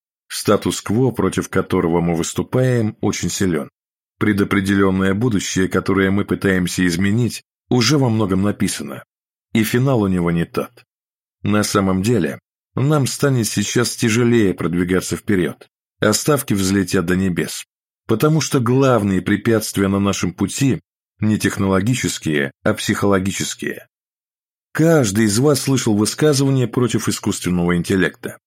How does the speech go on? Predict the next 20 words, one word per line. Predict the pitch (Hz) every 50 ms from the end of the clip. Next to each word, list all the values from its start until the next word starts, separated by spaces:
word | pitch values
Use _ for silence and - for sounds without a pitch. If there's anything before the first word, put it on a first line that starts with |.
| _ _ _ _ _ _ -
Масло | 101 101 110 107 98 - 98 98
в | 95
огонь | 98 95 101 123 139 123 92 73 - _ _ _ _ _
добавляли | - 101 117 110 135 139 147 175 170 160 156 147 131
средства | - - 127 127 135 127 - - 110 110
массовой | 110 110 110 104 - - 98 98 98
информации | 92 85 - 110 123 139 147 147 131 - - 135 135 131 131 123 123 -
и | - 117
голливудские | 110 120 123 123 120 123 127 123 - - 131 127
фильмы, | 117 - - 104 78 71 67 65 - - _ _ _ _ _ -
обеспокоенные | 117 113 113 120 117 - 123 117 113 - 120 113 101 95 95 95 95
звёзды | 87 95 113 135 143 131 113 104 110 117 110 107 - -
и | 107 107
общественность. | 104 90 - - - 95 - - - 78 69 - - - - - - _ _ _ _ _ _ _ _ _ _ _
Нам | - 143 165 175 165 156
нужна | 151 147 127 113 117 131 143 139 131 127 131 -
альтернатива. | 110 113 107 - 117 107 107 110 107 - - 104 85 69 - - - _ _ _ _ _ _ _ _ _ _ _ -
Выход. | 101 95 110 120 104 - - 73 - _ _ _ _ _ _ _ _ _ _ _ _ _ -
Если | - 95 101 107 101 - - 92
позволите, | - 101 98 90 101 123 147 147 139 139 131 - - 131 127 120 117